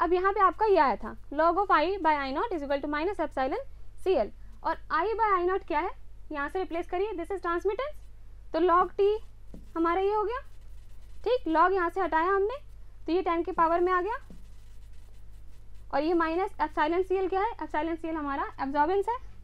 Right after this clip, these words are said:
तो इसको हम ऐसे भी लिख सकते हैं, Right? और यहाँ पर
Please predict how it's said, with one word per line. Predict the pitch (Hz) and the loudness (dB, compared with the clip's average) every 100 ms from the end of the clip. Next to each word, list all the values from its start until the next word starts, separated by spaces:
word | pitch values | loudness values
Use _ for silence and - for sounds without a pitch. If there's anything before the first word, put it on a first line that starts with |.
| - | -8
तो | |
इसको | 320 - | -6 -2
हम | 339 | -2
ऐसे | 311 403 | -2 -2
भी | 392 | -2
लिख | 392 | -2
सकते | 427 - 427 | -4 -6 -8
हैं, | 494 - - - - - - - - - - - - - 302 | -10 -12 -16 -14 -14 -14 -16 -16 -14 -14 -12 -14 -12 -6 2
Right? | 370 587 - - - - - - - | 4 4 2 -10 -12 -12 -12 -6 0
और | 311 | 2
यहाँ | 349 381 | 4 4
पर | 381 | 6